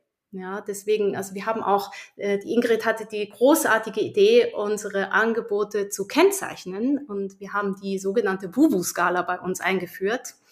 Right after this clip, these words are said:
die jedes Angebot und auch, ähm, jeden und jede unserer Partners beschreibt mit,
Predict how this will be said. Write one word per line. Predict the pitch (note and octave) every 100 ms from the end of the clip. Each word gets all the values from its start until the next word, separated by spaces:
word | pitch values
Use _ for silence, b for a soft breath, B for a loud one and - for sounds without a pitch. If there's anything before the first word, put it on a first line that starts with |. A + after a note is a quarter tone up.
| B B _ -
die | G3+ G3 G#3 G3+ - - - G#3+ G#3+
jedes | A3 A3 A3
Angebot | G#3 A#3 A#3 A#3 A3+
und | G3 G3
auch, | F#3 - -
ähm, | F#3+ F#3 F#3+ F#3 F#3
jeden | F#3+ G3 G3+ G#3 F#3+
und | F#3
jede | F#3+ F#3+
unserer | F3+ F3+ F3+
Partners | - F#3 F#3 E3+
beschreibt | - - F3 F3 G3 G3
mit, | F#3+ F3+ -